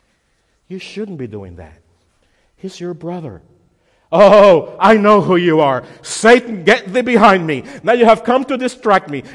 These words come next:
You have come to tell me that I'm not doing this right. Of course I'm doing this right. I am keeping records. I'm gonna make sure that when Father sees my sins, he will compare them, and they are nothing compared to these guys."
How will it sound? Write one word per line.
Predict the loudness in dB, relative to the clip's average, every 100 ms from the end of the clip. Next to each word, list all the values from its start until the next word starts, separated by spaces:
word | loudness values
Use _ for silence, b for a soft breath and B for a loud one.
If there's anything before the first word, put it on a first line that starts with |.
| 0
You |
have | 2 2
come | 0 0 0
to | -6
tell | -4 -4
me | -2
that | -4
I'm | -4 -6
not | -8
doing | -6 -4
this | -4 -4
right. | -2 -4 -4 B
Of | -4 -4 2
course | 2 4
I'm | 0
doing | 0 -2 -2
this | -6 -6
right. | -6 -6 -8 B B
I | 2 4 4
am | 0 -4
keeping | -2 -2 0 -4 -2
records. | -2 -2 -4 -10 -12 B -4
I'm | -2 -2
gonna | -4 -4
make | -6 -8
sure | -6 -4 -2
that | -4 -8
when | -10 -12
Father | -4 2 4 4
sees | 2 -2 -4 -6 B B -6
my | -4 -4
sins, | -6 -6 -6 -8 -12 B -6
he | -4
will | -4
compare | -6 -10 -10 0 4 4
them, | 2
and | -4 -8
they | -8
are | -8
nothing | -4 0 0 -2
compared | -10 -8 -4 -4
to | -6
these | -8 -10
guys." | -14 -18 -18 _ _